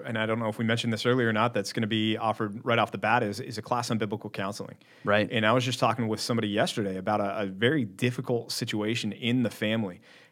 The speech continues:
Speaker 1: And he was saying, "Man, that class would be a great benefit to me to be able to know how to, to minister to, uh, you know, my in-laws and to minister to my, my,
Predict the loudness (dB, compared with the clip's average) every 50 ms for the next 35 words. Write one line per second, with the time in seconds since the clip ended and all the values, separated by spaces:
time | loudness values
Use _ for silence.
0 | _ -10 -6 -6 -6 -6 -4 0 0 2 2 2 0 0 2 2 2 2 2 -2
1 | 0 0 0 0 0 -2 -6 -4 -4 -4 -4 -4 -6 -6 -2 -2 -2 -2 -2 -4
2 | -8 -6 -4 -4 -4 -4 -4 -4 -4 -4 -4 -4 -4 -4 -4 -2 -4 -4 -2 0
3 | 0 0 2 0 0 -2 -4 -6 -12 -20 -20 -20 _ _ 0 2 2 2 2 0
4 | 0 0 -2 -2 -2 -4 -2 -2 -2 -2 -2 -4 -4 -6 -8 -10 -12 -12 -12 -10
5 | -10 -10 -10 -8 -8 -8 -8 -8 -6 -2 0 2 2 2 0 -2 -4 -8 -8 -6
6 | -4 -4 -2 -2 -2 -2 -2 -4 -4 -2 -2 -2 0 0 0 0 -2 -2 -2 -4
7 | -4 -2 -4 -6